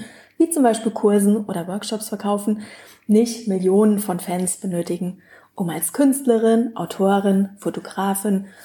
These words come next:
Coach, Beraterin, Designerin, Unternehmerin oder Therapeutin gut und bequem leben zu können, brauchst du tausend echte Fans. Ein echter Fan ist eine Kundin,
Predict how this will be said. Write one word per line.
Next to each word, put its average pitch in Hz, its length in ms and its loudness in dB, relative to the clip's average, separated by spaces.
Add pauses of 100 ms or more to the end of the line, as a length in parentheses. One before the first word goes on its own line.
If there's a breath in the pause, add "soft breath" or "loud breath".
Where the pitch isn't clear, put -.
(100)
Coach, 285 640 2
Beraterin, 196 840 0 (100)
Designerin, 214 840 4
Unternehmerin 208 760 4 (400 loud breath)
oder 262 280 6
Therapeutin 185 720 -2
gut 277 320 4
und 226 140 -2
bequem 208 340 2
leben 196 260 0
zu - 100 -4
können, 196 440 0 (140)
brauchst - 320 -4
du 175 60 0
tausend 202 680 2 (180)
echte 180 360 -4
Fans. 165 460 -6 (720 soft breath)
Ein 185 180 -2
echter 185 260 -6
Fan 233 320 2
ist 285 140 -2
eine 233 160 2
Kundin, 233 500 2